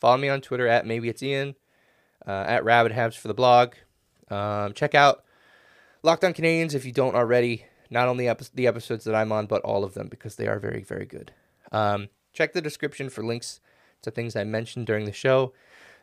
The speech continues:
This time, those links will include some places you can, um, you can go to to help fund women's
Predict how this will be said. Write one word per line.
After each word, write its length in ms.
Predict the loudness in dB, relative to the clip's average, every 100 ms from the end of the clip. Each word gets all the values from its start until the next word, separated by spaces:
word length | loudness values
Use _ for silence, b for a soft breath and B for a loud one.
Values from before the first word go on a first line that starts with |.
| -4
This 180 | -4 4
time, 380 | 6 6 2 -4 _
those 240 | 2 4
links 200 | 0 -2
will 120 | -2
include 320 | -2 -2 -4 -2
some 120 | -4
places 460 | -2 -2 -2 -6
you 80 | -8
can, 240 | -6 -6 -8 B -2
um, 380 | 0 2 -2 -6 _ _ _ _
you 140 | -12 -8
can 160 | -6
go 160 | 0 0
to 180 | 0 -4
to 80 |
help 240 | -2 -2 -4
fund 280 | -4 -4 -4
women's 320 | -6 -6